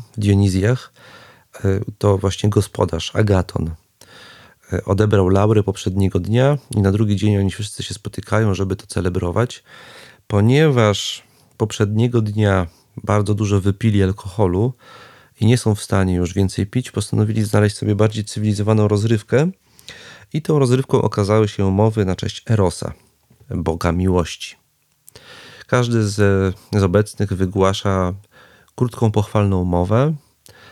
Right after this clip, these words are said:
Każda z tych mów okazuje się być pewnym elementem większej mozaiki w zamyśle Platona. O tej mozaice za chwilę p-, y, trochę powiem. W każdym razie jedna z tych mów, której auto-, au-, autorem jest Arystofanes, słynny grecki k-,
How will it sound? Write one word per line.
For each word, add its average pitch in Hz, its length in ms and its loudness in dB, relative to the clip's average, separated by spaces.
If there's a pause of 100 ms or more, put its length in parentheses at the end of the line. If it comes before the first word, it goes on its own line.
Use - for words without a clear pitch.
(160)
Każda 98 280 0
z - 60 -4
tych - 240 -2
mów 113 260 2
okazuje 98 520 -2
się 87 300 -4
być 87 160 -6
pewnym - 340 -8 (880)
elementem 107 800 2
większej 104 340 2
mozaiki 95 640 0
w 98 40 0
zamyśle 92 400 0
Platona. 92 640 -2
O - 140 -8
tej 101 140 -2
mozaice 98 420 0
za 92 80 -2
chwilę 107 280 2
p-, - 280 -4
y, 104 80 2
trochę 98 280 -2
powiem. 107 420 0 (760)
W - 80 -20
każdym 147 280 2
razie 127 240 6
jedna 131 180 2
z - 40 -2
tych - 220 -2
mów, 120 360 2 (260)
której 101 220 0
auto-, 95 300 0
au-, 104 200 2
autorem 110 380 2
jest 104 140 0
Arystofanes, 98 840 -2
słynny 92 460 -2
grecki 101 580 -2
k-, - 220 -6